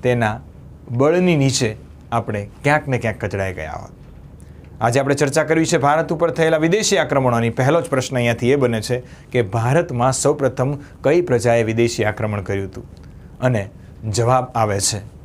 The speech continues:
ફારસી લોકોએ, એકમેનિયન લોકોએ,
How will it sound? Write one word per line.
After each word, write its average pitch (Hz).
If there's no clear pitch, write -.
ફારસી 139
લોકોએ, 98
એકમેનિયન 135
લોકોએ, 92